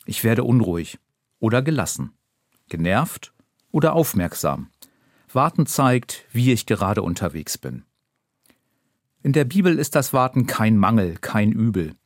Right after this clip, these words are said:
„Harre auf den Herrn“, heißt es da. Ein altes Wort.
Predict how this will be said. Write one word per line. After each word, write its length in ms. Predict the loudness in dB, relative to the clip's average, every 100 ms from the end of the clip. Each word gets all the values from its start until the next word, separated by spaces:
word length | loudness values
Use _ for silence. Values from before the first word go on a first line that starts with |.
| -20 _ -20 _ _ _ -8
„Harre 340 | -4 0 0
auf 200 | 0 -4
den 160 | -6 -6
Herrn“, 460 | -2 0 2 0
heißt 260 | -4 -10 -10
es 140 | -12
da. 280 | -10 -12 -14 -20 _ _ _ _ _ -6
Ein 160 | -6
altes 440 | -2 -4 -4 -6 -6
Wort. 280 | -6 -8